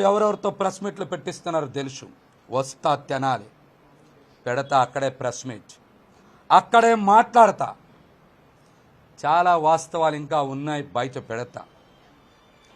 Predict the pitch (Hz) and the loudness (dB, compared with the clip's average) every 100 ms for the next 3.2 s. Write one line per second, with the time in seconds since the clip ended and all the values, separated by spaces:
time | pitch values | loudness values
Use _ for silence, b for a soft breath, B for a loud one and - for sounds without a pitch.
0 | _ _ 107 196 240 240 - 220 247 247 | _ _ 2 4 6 2 0 2 2 2
1 | 147 113 _ _ _ _ _ _ _ _ | 0 -2 _ _ _ _ _ _ _ _
2 | _ _ _ _ _ _ _ _ _ 113 | _ _ _ _ _ _ _ _ _ -2
3 | 147 165 | 0 2